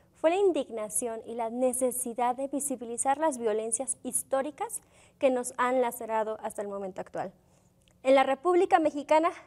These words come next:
fueron cientos de mujeres quienes fueron parte de la edición dos mil veintitrés.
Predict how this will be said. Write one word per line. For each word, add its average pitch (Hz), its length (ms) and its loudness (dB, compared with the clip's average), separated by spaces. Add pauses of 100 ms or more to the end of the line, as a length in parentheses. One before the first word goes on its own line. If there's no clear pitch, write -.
fueron 302 340 0
cientos 302 720 -2 (120)
de 233 80 -10
mujeres 233 640 -8 (420)
quienes 240 480 0 (200)
fueron 330 320 4
parte 269 600 2
de 240 120 -2
la 226 100 0
edición 208 600 -4
dos 202 240 -4
mil 202 160 -6
veintitrés. 185 640 -8